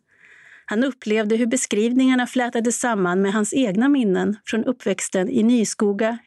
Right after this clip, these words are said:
Ekshärad och Ed. Det blev en av de sista böckerna pappa läste och samtalet som till stor del kretsade kring hans uppväxt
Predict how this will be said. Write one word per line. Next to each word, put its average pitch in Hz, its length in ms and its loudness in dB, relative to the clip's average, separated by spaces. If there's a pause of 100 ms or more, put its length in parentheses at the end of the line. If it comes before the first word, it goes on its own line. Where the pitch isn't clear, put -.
(140)
Ekshärad 185 760 -2
och 220 180 0
Ed. 196 300 -2 (1400)
Det 269 100 0
blev 240 280 0
en 214 180 0
av 214 80 -2
de 202 140 -2
sista - 400 -4
böckerna 214 380 -2
pappa 220 320 -4
läste 214 520 -2 (580)
och 208 140 -2
samtalet 247 680 -2
som 208 200 -2
till 196 140 -2
stor 262 300 0
del 196 180 0
kretsade 196 480 -4
kring 196 220 -2
hans 220 380 -2
uppväxt - 580 -4